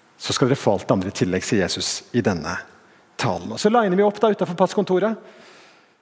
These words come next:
Så står vi der, og så får vi kølapp, og så får vi endelig komme inn, og så bak skranken så er det en funksjonær som ser på oss, som om han ser rett igjennom oss, og sier han at dette riket her kommer bare de inn i som er kvalifisert til det. Og så ser du på han,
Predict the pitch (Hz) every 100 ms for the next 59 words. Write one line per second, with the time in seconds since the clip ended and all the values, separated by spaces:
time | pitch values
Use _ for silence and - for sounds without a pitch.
0 | _ _ _ _ _ _ - 170 - 160
1 | 175 185 196 180 170 156 160 - 180 180
2 | 196 190 151 147 175 160 143 170 160 160
3 | 175 160 135 156 135 156 - 196 147 -
4 | 160 156 131 147 135 160 123 127 - 143
5 | 117 101 123 - - - _ _ _ _
6 | _ _ - 156 135 139 135 123 127 -
7 | 135 107 110 113 135 131 110 113 - 120
8 | - 165 160 - 123 226 233 - - -
9 | - _ - 156 151 156 127 135 104 123
10 | - 123 120 131 110 127 - 98 - 165
11 | 143 - - - _ _ _ _ _ _
12 | _ _ _ _ _ _ _ _ _ _
13 | _ _ - 143 - 156 147 147 147 127
14 | 151